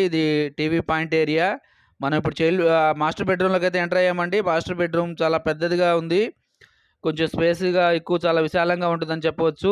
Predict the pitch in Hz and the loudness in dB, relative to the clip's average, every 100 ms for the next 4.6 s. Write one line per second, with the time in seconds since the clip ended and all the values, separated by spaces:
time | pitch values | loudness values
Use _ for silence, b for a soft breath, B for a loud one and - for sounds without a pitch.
0 | 214 175 175 160 156 147 - 151 160 170 | 2 0 0 2 2 0 -4 -4 0 0
1 | 185 170 170 170 165 156 160 165 160 151 | 0 -2 -2 -2 -2 -2 -2 -2 -2 0
2 | 151 156 196 - b b b b b 139 | 0 0 -2 -4 b b b b b -4
3 | 160 185 185 175 180 175 180 170 165 180 | 0 0 2 0 0 -2 -2 -2 -4 -4
4 | 175 170 170 160 160 196 | 0 0 2 0 0 0